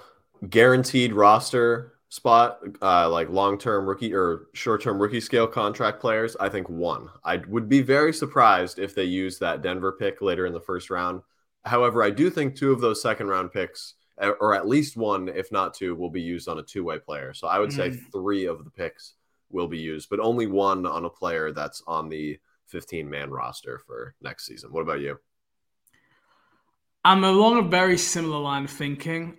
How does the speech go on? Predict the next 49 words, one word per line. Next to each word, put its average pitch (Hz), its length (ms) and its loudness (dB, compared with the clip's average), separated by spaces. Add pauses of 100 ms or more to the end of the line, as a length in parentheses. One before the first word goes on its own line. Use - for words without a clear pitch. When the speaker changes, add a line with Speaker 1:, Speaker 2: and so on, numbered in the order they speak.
Speaker 2:
Um, 156 400 -2
I, 185 180 4 (120)
I 196 100 6
do 226 280 6
wonder 226 220 6
if 202 120 0
there's 180 180 -2
a 165 40 -2
world 160 420 0
where, 156 100 -4
like, 147 340 -6
they, 143 400 -4 (1200)
they, 147 500 -4
you 170 160 -6
know, 156 160 -2 (100)
and, 180 220 0
and 175 240 2
this, 185 220 0
we're 175 160 0
gonna, 175 400 0
I 165 80 -6
mean, 156 320 -6 (440)
can 220 120 2
we 233 80 6
just 226 160 0
say 220 100 6
right 175 160 4
now, 170 300 0
every 196 240 2
time 208 340 2
that 165 100 -8
someone 175 280 -4
says 165 420 -2
that 160 160 -4
they 160 100 -4
package 165 440 -4
the 151 100 -10
Denver 160 320 -4
pick 160 400 -4
and 156 160 -10
some 160 120 -6
of 151 40 -8
the 147 60 -8
second 160 360 -6
round 156 200 -4
picks 170 300 -6
to 160 60 -10
move 147 220 -4
up 160 300 -2